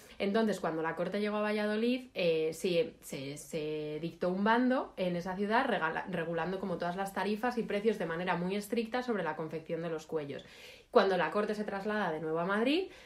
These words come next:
la misma orden, las mismas tarifas y todo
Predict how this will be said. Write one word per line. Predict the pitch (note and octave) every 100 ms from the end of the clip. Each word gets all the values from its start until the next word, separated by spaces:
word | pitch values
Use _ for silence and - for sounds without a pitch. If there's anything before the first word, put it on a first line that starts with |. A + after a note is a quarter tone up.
| -
la | E3
misma | D#3+ E3+ F3+ E3+
orden, | G#3 A3+ G#3+
las | F3 E3
mismas | E3 F3+ F3
tarifas | F#3 A3 G#3+ E3+ F3+
y |
todo | F3+ A3+ A#3+ F#4+